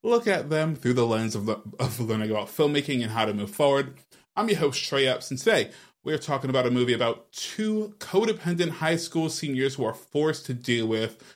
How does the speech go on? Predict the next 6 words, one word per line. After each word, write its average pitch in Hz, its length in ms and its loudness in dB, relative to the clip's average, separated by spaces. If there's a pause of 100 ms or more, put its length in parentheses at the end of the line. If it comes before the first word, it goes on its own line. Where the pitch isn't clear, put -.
(160)
their 107 140 -2
separation 127 680 2
anxiety 110 600 2
after 127 320 -2
their 135 180 2
plan 120 640 -4